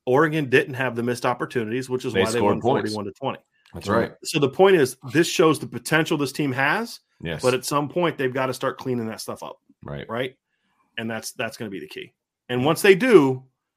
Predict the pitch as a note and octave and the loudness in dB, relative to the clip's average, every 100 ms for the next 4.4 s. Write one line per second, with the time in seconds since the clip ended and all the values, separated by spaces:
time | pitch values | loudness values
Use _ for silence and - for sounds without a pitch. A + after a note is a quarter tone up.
0 | _ C#3+ C3 A2+ G3+ A#3+ A#3+ G#3 G3 F#3+ | _ -2 0 4 4 4 2 2 2 2
1 | F3+ F3 F3 D#3 C3+ A#2+ B2 C3 - _ | 0 2 0 2 0 -2 -4 -6 -10 _
2 | - D3+ B2+ A2 F#2+ - A#2+ B2+ C#3 C3+ | -4 -2 -2 -4 -6 -8 -6 -4 -4 -4
3 | B2 B2+ - C#3 - C3+ B2+ C3 C3+ A#2+ | -6 -10 -8 -8 -4 -6 -4 -6 -6 -4
4 | A2+ C3 D3+ E3 | -2 -2 -4 -6